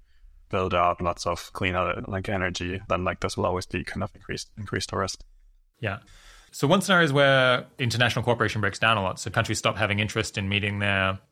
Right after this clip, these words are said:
Speaker 2: carbon obligations. And I suppose you could just have, you know, a more, a, a broader breakdown in comity <laughs> between countries, uh, ha-, have more conflict, and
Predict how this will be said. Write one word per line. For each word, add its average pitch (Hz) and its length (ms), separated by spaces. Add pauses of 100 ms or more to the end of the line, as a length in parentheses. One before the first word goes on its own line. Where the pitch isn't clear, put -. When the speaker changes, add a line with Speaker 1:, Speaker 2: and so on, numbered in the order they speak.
(220)
Speaker 2:
carbon 113 260
obligations. 98 520
And 107 100
I - 20
suppose 127 180
you 117 60
could 110 80
just 113 140
have, 113 100
you 113 80
know, 101 100
a 113 80
more, 107 240
a, 113 160
a 110 40
broader 135 320
breakdown 98 720 (300)
in 101 340
comity 104 460
<laughs> 135 160
between 113 220
countries, 107 540
uh, 110 240
ha-, 117 240
have 113 220
more 113 140
conflict, 107 380
and 98 240